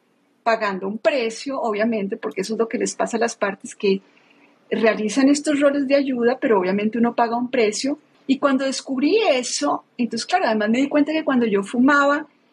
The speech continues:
era cuando yo tenía tiempo para mí, podía pensar, estar conmigo, descansar. Entonces, en este modelo lo que hacemos es que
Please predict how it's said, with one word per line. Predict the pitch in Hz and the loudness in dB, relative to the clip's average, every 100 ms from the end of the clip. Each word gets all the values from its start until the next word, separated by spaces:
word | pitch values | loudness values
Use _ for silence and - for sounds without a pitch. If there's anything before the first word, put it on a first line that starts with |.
| _ | _
era | 240 240 | 2 2
cuando | 294 285 | 0 -2
yo | 240 | -2
tenía | 233 233 | -2 -4
tiempo | 226 247 240 240 | -2 -2 -2 -2
para | 240 233 | 0 2
mí, | 233 233 233 233 233 | 2 2 2 0 2
podía | 226 202 190 | 2 2 2
pensar, | 214 214 214 - 240 226 220 226 | 0 0 -2 0 0 2 2 2
estar | 226 - 208 196 | -2 -2 -2 -2
conmigo, | 214 214 226 247 240 226 226 | -2 0 2 4 4 4 4
descansar. | 220 214 - 196 196 214 196 190 _ _ _ _ | 2 0 -6 -6 -2 -2 -2 -4 _ _ _ _
Entonces, | _ 285 392 403 - - _ _ _ _ | _ 0 2 0 -4 -14 _ _ _ _
en | 247 240 | -2 0
este | 226 - | 0 0
modelo | 320 330 285 233 247 | 4 4 4 2 0
lo | 294 | 0
que | 294 | -2
hacemos | 254 214 190 233 | -2 -2 -2 -2
es | 277 - | -2 0
que | 294 285 | 0 0